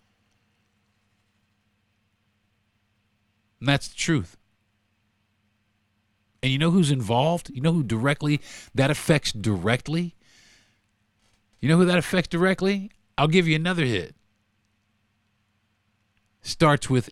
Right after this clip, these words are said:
A and ends with Americans. Yeah,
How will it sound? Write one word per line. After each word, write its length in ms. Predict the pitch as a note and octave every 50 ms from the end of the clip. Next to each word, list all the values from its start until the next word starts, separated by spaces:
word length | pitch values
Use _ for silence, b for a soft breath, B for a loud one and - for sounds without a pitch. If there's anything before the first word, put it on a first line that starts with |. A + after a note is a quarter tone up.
| _ -
A 420 | D#3+ E3 D#3+ C#3 B2 A#2 A#2 A2 - _ _ -
and 140 | C3+ C#3+ - -
ends 240 | D3+ D#3 D3+ C#3+ C3+
with 180 | C#3 B2 G2
Americans. 1160 | G#2+ C3+ D#3 D#3 D#3 D3 C#3 - - - E3+ E3+ D#3 C3+ A2+ F#2 E2 D#2+ D#2+ D#2+ - - - - - _ _ _ _ _ _ _ _ _ _ _ _ _ _ _ _ _ _ _ _ _ _ _ _ _ _ _ _ _ _ _ _ _ _ _ _ _ _ _ _ _ _ _ _ _ _ _ _ _ _ _ _ _ _ _ _ _ _ _ _ _ _ _ _ _ _ _ _ _ _ _ _ _ _ _ _ _ _ _ _ _ _ _ _ _ _ _ _ _
Yeah, 420 | - G#2+ C#3+ F3 F#3+ D3+ F#2+ D2